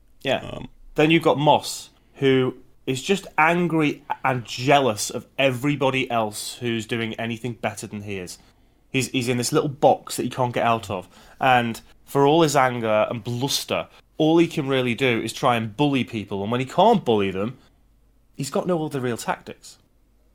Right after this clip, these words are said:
Speaker 1: And we see that throughout the film. Then you've got Alan Arkin as Aronow, uh, um, Aronow,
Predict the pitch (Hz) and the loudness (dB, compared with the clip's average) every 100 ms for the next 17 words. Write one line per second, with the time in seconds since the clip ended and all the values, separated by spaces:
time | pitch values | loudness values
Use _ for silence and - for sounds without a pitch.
0 | _ 117 120 - 151 127 123 - - 123 | _ -8 -4 0 0 0 -2 -4 -8 -10
1 | - _ _ _ _ _ _ - 170 190 | -10 _ _ _ _ _ _ 0 2 4
2 | 175 151 147 131 113 - 120 151 - _ | 4 6 6 6 4 2 -6 -10 -16 _
3 | _ - 113 101 - 123 104 104 107 _ | _ -14 -14 -10 0 0 0 -2 -6 _
4 | _ _ - 127 117 - 131 120 120 123 | _ _ -6 -4 -2 0 2 2 2 2
5 | 104 95 117 | 2 -4 -8